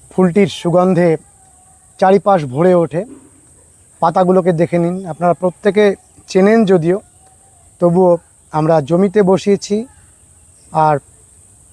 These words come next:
প্রচুর পরিমাণে ফুল দিচ্ছে। এই গাছ একবার লাগালে নষ্ট হয় না, শীতকালে গাছটি মারা যায়, মাটির তলায় কন্দগুলো থেকে যায়, আবার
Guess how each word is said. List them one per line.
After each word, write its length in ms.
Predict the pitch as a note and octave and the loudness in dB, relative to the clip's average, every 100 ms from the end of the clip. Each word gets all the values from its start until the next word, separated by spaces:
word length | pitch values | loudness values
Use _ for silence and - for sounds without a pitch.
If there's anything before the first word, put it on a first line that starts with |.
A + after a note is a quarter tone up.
| - | -2
প্রচুর 280 | A3+ - C4+ F#3 | 0 2 2 2
পরিমাণে 380 | F#3 F3+ E3 D#3 C#3 _ _ _ | 0 2 0 -2 -6 _ _ _
ফুল 180 | - F#3+ F3 | -2 0 0
দিচ্ছে। 320 | F3 - G3+ C4 _ _ - - _ _ - | -2 -2 -6 -6 _ _ -20 -20 _ _ -2
এই 120 | G3 G3+ | 2 4
গাছ 140 | G#3+ G#3 | 2 2
একবার 220 | G3 G3+ G#3 | 0 2 2
লাগালে 300 | G#3 G#3 G#3 G#3 - _ _ _ _ | 2 2 2 2 -2 _ _ _ _
নষ্ট 300 | F3 F3 - G#3 | -6 -4 -2 -2
হয় 160 | F3+ G3 | 0 0
না, 60 | F#3+ F#3+ - _ _ _ _ | 0 -4 -8 _ _ _ _
শীতকালে 420 | - G#3+ - A3 G#3+ | -4 -4 0 2 4
গাছটি 240 | F#3+ - G#3+ F#3 | 2 0 -2 0
মারা 180 | F3 F#3 F#3+ | 2 2 2
যায়, 160 | G3 G3+ _ _ _ _ _ _ _ _ _ _ _ _ - - | 2 -2 _ _ _ _ _ _ _ _ _ _ _ _ -20 -8
মাটির 280 | E3+ E3+ F3+ D3+ | -2 0 0 2
তলায় 300 | F#3 F3+ E3+ - _ _ - | 2 4 0 -2 _ _ -4
কন্দগুলো 520 | F3+ F#3+ G3 F#3 G3 F#3 | 0 2 2 2 0 -2
থেকে 160 | F3 F#3+ F#3 | -2 0 0
যায়, 160 | F#3 F#3 F#3 | 0 -2 -2
আবার 160 | F#3 | 0